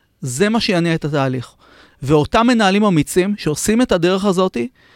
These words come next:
וגורמים למעשה לכל המערכת תחתם לעבוד וללכת לכיוון הענן, זה בהחלט, אה,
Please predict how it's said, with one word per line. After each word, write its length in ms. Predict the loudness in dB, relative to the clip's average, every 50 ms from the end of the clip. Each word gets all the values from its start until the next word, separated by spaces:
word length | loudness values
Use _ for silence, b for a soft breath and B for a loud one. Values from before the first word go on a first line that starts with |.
| b b b b
וגורמים 960 | -12 -6 -2 0 2 2 0 2 2 2 4 4 2 2 2 2 0 0 0
למעשה 500 | 0 0 0 0 0 -2 -2 -2 -2 -2
לכל 280 | -2 0 0 0 0 2
המערכת 480 | 2 2 2 2 0 0 -2 -4 -4
תחתם 460 | -4 -4 -4 -2 0 0 0 0 0 -2
לעבוד 500 | 0 0 0 0 2 2 2 2 2 -2 -6 b b b b b b
וללכת 480 | -2 0 2 2 2 2 0 0 0 -2
לכיוון 380 | -2 -2 -2 -2 0 0 0 2
הענן, 380 | 2 0 2 2 2 2 2 0 -2 b b b b b b b b b b _
זה 160 | -6 -4 -2
בהחלט, 560 | 0 0 -2 0 0 0 0 0 -2 -2 -2
אה, 60 | -2